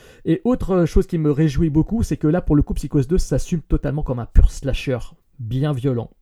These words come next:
Parce que c'est un vrai slasher pour le coup, il y a vraiment des meurtres, des fois totalement gratuits, il faut le reconnaître. Ces putains de jeunes qui vont, euh, faire les galipettes dans la cave de, de la maison de Norman Bates, euh,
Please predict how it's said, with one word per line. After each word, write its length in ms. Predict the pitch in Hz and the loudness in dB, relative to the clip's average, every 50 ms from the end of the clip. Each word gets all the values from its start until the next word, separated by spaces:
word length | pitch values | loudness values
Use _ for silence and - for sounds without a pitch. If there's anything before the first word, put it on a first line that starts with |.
| _ _ _ | _ _ _
Parce 120 | - - | -20 -12
que 80 | - 123 | -10 -10
c'est 160 | - - 101 | -10 -8 -8
un 100 | 101 113 | -6 -6
vrai 220 | 113 107 - 160 | -4 0 0 0
slasher 400 | 151 - - 131 120 - - 139 123 - | 0 0 -2 -2 -4 -2 -4 -4 -2 -2
pour 140 | - 120 120 | -2 -2 -6
le 40 | 113 | -8
coup, 160 | - - 117 | -8 -10 -8
il 40 | 117 | -8
y 40 | |
a 60 | 117 113 | -6 -6
vraiment 320 | 117 117 131 135 131 131 | -6 -4 -4 -2 -2 -2
des 140 | 123 127 123 | -2 -2 -2
meurtres, 320 | 127 135 143 - - - - - - - - - - - - | -2 -2 -2 -4 -6 -10 -10 -16 -20 -20 -20 -20 -20 -16 -2
des 120 | 117 131 | 0 0
fois 160 | 123 - 151 127 | 2 2 2 2
totalement 360 | - 143 - 143 131 131 131 | 2 0 -2 -2 -2 -2 -2
gratuits, 540 | 131 - - - 127 - - - 135 135 135 | -4 -6 -4 -4 -4 0 0 0 0 0 -2
il 60 | 127 | -6
faut 160 | 113 - 117 | -6 -6 -4
le 40 | 110 | -4
reconnaître. 440 | 113 110 - 123 117 123 123 - - | -6 -6 -4 -4 -4 -4 -6 -8 -14
Ces 160 | - - 131 | -12 -10 -10
putains 300 | 110 - 117 - 127 123 | -10 -8 -8 -6 -6 -6
de 40 | 127 | -4
jeunes 200 | 120 139 139 135 | -4 -4 -4 -4
qui 140 | - - 120 | -6 -8 -8
vont, 280 | 113 123 131 131 123 | -8 -8 -8 -8 -8
euh, 240 | 120 117 113 113 117 | -8 -8 -6 -6 -8
faire 340 | 110 - 135 123 120 117 117 | -6 -6 -6 -6 -6 -6 -4
les 220 | 117 117 120 120 | -4 -4 -4 -4
galipettes 540 | 120 123 123 120 120 - - 139 135 - - | -4 -4 -4 -4 -4 -4 -6 -6 -4 -6 -6
dans 160 | 120 113 117 | -6 -4 -6
la 100 | 117 117 | -6 -6
cave 300 | 117 - - 135 127 113 | -4 -4 -2 -2 -2 -2
de, 180 | 120 120 113 117 | -2 -2 -2 -2
de 80 | 113 117 | -4 -4
la 140 | 113 113 | -4 -2
maison 340 | 117 127 123 - 151 147 127 | 0 0 0 0 0 -2 -2
de 80 | 120 110 - | 0 0 0
Norman 260 | 143 117 110 123 120 | 0 0 -2 -6 -6
Bates, 360 | 113 117 131 135 139 - - | -6 -6 -6 -8 -8 -8 -12
euh, 180 | 123 117 110 107 | -12 -12 -12 -14